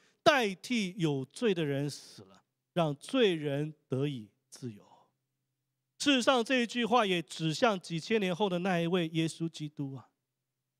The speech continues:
当施洗约翰看着耶稣说：“看啊，神的羔羊，要除去世人罪孽的。”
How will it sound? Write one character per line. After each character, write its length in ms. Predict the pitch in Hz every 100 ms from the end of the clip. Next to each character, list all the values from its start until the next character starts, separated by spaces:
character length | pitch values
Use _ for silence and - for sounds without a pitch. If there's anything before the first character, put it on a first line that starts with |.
| _ _
当 240 | 262 269
施 180 | - 302
洗 160 | 226 233
约 140 | 269
翰 200 | 247 247
看 160 | 240 247
着 100 | 220
耶 160 | 247
稣 140 | 240 220
说 120 | 233 -
：“看 320 | - 302 262
啊， 160 | 220 160 _ _ -
神 340 | - 220 269
的 120 | 262
羔 280 | - 240 240
羊， 300 | 190 165 175 - _ _ _ _
要 160 | 185
除 400 | 160 - 165 175
去 300 | 190 - 190
世 420 | 151 - - 214 156
人 260 | 139 147 -
罪 260 | - 165
孽 160 | 147 139
的。” 120 | 113